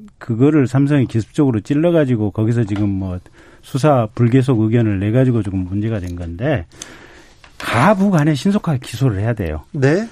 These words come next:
Speaker 1: 제가 볼 때는 그 삼성과 관련된 수사를 한 이 년 육 개월 정도를 해왔고 그거는 현재의 행정부 증권감독위원회라든지 또 그 경실련이라든지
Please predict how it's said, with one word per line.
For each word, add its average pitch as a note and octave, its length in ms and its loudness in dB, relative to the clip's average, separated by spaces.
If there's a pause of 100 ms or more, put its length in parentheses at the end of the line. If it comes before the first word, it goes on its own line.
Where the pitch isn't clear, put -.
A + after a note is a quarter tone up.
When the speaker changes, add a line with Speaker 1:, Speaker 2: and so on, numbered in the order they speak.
(140)
Speaker 1:
제가 C#3 180 4
볼 E3+ 140 2
때는 C3+ 400 2 (600)
그 A3 680 6 (640)
삼성과 G3 600 2
관련된 C#3 460 4
수사를 C#3 340 2
한 B2+ 120 6
이 B2+ 140 6
년 E3 220 4
육 A#2 120 0
개월 C3+ 340 4
정도를 A2 720 0
해왔고 A#2 760 0 (380)
그거는 C#3+ 680 4
현재의 D#3 360 2
행정부 E3 440 2
증권감독위원회라든지 G#2+ 2250 2 (100)
또 A2+ 160 -6
그 A2 200 -4
경실련이라든지 G2+ 1000 -2